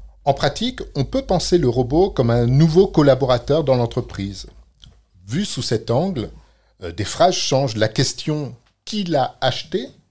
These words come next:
devient qui a recruté le robot. Le sujet technique de son interface devient celui de la communication entre deux collègues. Se comprennent-ils ? Y en a-t-il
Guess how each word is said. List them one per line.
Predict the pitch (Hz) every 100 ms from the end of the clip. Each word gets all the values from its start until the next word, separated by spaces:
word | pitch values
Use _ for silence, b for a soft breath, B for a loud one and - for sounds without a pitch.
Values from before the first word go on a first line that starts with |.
| _ _
devient | 123 117 170 214 196
qui | - 170
a | 160 160 -
recruté | - 135 147 175 175 254 208 123 101
le | 104
robot. | 95 95 101 90 _
Le | 117 131
sujet | - 139 165
technique | - 185 190 190 135
de | 120
son | - 120 143
interface | 180 156 - - 190 220 - - _ - 101
devient | 139 135 156 208
celui | 202 - 131 135 208 180
de | 117
la | 117
communication | 113 _ - 208 196 202 - 175 - 170
entre | - 127
deux | 143
collègues. | 165 165 175
Se | - -
comprennent-ils ? | 131 151 143 165 160 - 196 156
Y | 113
en | 127
a-t-il | 135 - 143